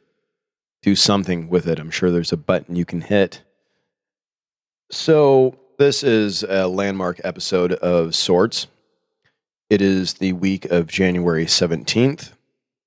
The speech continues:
and every year around this time for the last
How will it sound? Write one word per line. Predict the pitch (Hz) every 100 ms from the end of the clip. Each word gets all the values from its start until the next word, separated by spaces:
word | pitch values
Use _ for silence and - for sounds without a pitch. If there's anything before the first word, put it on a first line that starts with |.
| _ _
and | 87 82 78 78 76
every | 90 92 92 87
year | 90 120 98 104
around | 90 85 82 82
this | 80 -
time | - 80 80 85 117 135 _
for | -
the | 82
last | 73 76 76 - -